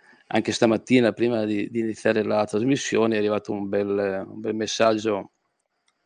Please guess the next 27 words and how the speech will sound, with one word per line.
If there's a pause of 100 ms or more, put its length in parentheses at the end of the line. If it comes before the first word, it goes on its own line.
(360)
visto
che
oggi
si
fa
memoria
di
Sant'Ignazio
di
Loyola, (640)
dove
appunto
dice: (640)
"Se
Dio (340)
ti
invia
molte
sofferenze, (760)
significa
che
egli
ha
grandi
progetti
per
te